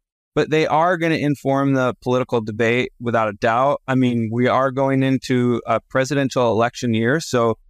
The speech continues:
we can expect, you know, the, the wheels of the congressional <laughs> machine to grind to a halt, which means if they do wanna pass something on speed limiters, they're gonna have to get,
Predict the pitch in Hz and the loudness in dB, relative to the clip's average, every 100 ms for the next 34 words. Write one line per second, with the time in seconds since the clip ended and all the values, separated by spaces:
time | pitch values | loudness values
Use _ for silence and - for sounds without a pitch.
0 | _ _ - 127 135 117 - - 131 135 | _ _ -2 0 0 -2 -4 -2 -2 -2
1 | - - - 127 117 110 107 107 110 98 | -10 -20 -6 0 2 0 -2 -2 0 0
2 | - _ _ _ _ _ 117 113 117 107 | -6 _ _ _ _ _ -8 0 2 0
3 | 110 117 143 139 131 113 113 98 - 113 | 0 0 2 2 0 0 -2 -2 -10 -20
4 | - - 113 117 - _ - 147 120 135 | -20 -14 -2 -2 -2 _ -6 -2 0 0
5 | 139 - 123 117 - - 165 135 - 135 | 0 -2 0 0 -2 -4 -2 -2 -2 -6
6 | 95 127 127 135 139 143 117 113 139 131 | -2 -2 0 0 0 0 0 2 2 2
7 | 135 120 107 127 123 113 - _ _ - | 0 -4 -4 0 0 -2 -8 _ _ -6
8 | 127 127 113 113 156 151 131 117 127 120 | -4 0 0 0 0 2 0 -2 -2 -2
9 | 127 127 110 120 113 110 - 123 120 120 | -2 -4 -2 0 0 -2 -2 0 2 0
10 | 120 117 - _ _ _ - 113 127 127 | 0 -2 -8 _ _ _ -6 -2 0 0
11 | 131 127 - 107 127 123 | -2 -4 -4 -2 0 0